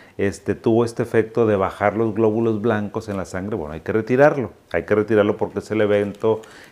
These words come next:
el efecto adverso más importante de la clozapina y que, pues, es un evento peligroso.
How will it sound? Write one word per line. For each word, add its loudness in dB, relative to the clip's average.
el 0
efecto 0
adverso 0
más -4
importante -4
de 0
la -2
clozapina -6
y -8
que, -12
pues, -10
es -10
un -8
evento -2
peligroso. -2